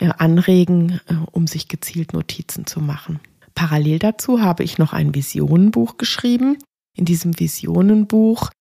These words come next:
geht es auch darum, die eigenen Lebenswünsche und Träume herauszufiltern und sich selbst wieder seinen eigenen Wünschen zu nähern. Und auch hier sind viele Leerseiten drin,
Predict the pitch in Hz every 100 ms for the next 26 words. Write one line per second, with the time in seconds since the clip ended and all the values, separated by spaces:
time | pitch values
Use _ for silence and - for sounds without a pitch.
0 | _ - 175 165 - - 202 - - 190
1 | - 190 190 185 - 156 170 175 156 165
2 | 175 - 185 170 - - 160 - - 156
3 | 151 180 208 208 - 196 202 - - -
4 | _ 214 226 - 233 240 254 _ _ _
5 | _ 175 165 - 170 - - 156 175 -
6 | - - 185 180 185 185 - - 160 160
7 | 151 156 160 151 160 160 - 160 - 156
8 | 147 147 147 147 - - 139 - 185 175
9 | 165 - 160 147 143 165 180 - 220 -
10 | 220 - 214 208 208